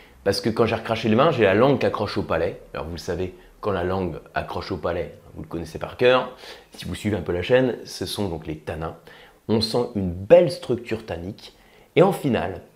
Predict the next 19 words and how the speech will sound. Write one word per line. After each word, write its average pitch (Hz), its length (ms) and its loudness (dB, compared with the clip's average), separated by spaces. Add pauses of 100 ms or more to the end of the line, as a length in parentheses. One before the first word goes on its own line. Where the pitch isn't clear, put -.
(140)
quand 120 100 0
j'ai 104 80 -2
recraché 107 380 -6
le 90 80 -4
vin, 107 220 -4 (340)
une 107 100 4
forte, - 460 -2
alors 85 380 0 (500)
pour 110 180 -6
pas, 131 240 2
pour 120 160 -8
faire 120 180 0
simple, 127 180 0
je 107 60 2
vais 101 40 2
dire 107 100 2
une 107 80 0
forte - 380 -6
onctuosité, 120 720 -2